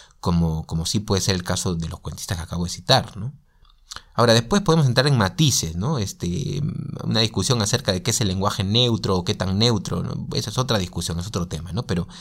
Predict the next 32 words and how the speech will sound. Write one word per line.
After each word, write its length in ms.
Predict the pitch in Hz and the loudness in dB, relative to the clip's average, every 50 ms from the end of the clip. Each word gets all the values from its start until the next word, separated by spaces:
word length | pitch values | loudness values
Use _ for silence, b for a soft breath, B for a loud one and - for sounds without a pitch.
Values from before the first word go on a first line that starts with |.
| B B B B B B B B | B B B B B B B B
en 80 | 110 | 0
todo 160 | 98 135 139 139 | 2 2 4 4
caso, 220 | 147 139 139 135 | 4 4 4 4
yo 100 | 127 131 | 2 2
sí 140 | 127 139 113 | 0 0 -2
quisiera 280 | 117 104 117 127 123 | -2 0 0 2 2
dejar 280 | 123 120 - 117 120 - | 2 2 2 0 0 2
claro 260 | - 113 110 120 - | 0 0 0 0 0
que 140 | - 101 82 - - | -2 -4 -4 -6 -6
estamos 520 | - 98 - - 110 110 110 113 117 120 - | -6 -6 -2 0 0 2 2 0 -2 -4 -2
ante 240 | - 98 90 87 98 | -2 -2 -2 -2 0
un 80 | 98 110 | -2 -2
escritor 640 | 110 - - 104 92 90 95 92 - 113 - - _ _ _ _ _ _ _ _ _ - - - - | -2 0 -2 -2 0 2 0 0 0 -4 -10 -16 _ _ _ _ _ _ _ _ _ -20 -18 -14 -4
que, 340 | - - 95 98 104 107 - - | 0 2 2 2 2 0 -4 -4
eh, 560 | 98 92 90 87 82 82 90 90 87 90 - - - _ _ - | -6 -4 -4 -4 -6 -6 -8 -10 -12 -12 -14 -16 -20 _ _ -8
me 160 | - 90 87 | -6 -6 -4
parece, 280 | - 87 139 147 - 113 | -2 0 0 0 0 0
escribe 220 | - 117 117 104 | 0 0 0 0
prácticamente 720 | 110 - 113 120 - - - 85 90 110 139 - - - | 2 0 0 2 2 0 0 0 0 0 0 -2 -6 -4
contra 280 | - - 135 147 - 92 | 2 2 2 4 2 0
la 100 | 90 90 | 0 0
lengua, 280 | 117 165 139 92 85 87 | 0 0 0 0 -4 -6
¿no? 160 | 113 165 - - B B B B B B B B B B B B B B B B B _ _ - | -8 -10 -10 -12 B B B B B B B B B B B B B B B B B _ _ -6
Contra 240 | - 107 98 95 92 | 0 0 2 2 2
su 140 | 87 - 104 | 2 2 4
lengua. 340 | 117 175 170 120 95 - - | 6 6 6 6 4 2 0
Y 140 | - 147 123 | 0 -2 0
cuando 340 | - - 143 131 131 127 135 | 2 4 4 4 6 4 4
digo 220 | 165 196 202 185 | 4 4 2 2
su 140 | 175 - 160 | 2 4 2
lengua, 540 | 165 175 170 131 110 98 92 104 131 156 - - | 4 4 4 4 4 2 2 2 0 0 -2 -2
eh, 460 | 95 90 85 82 82 82 80 82 | -2 -2 -2 -2 -2 -4 -4 -4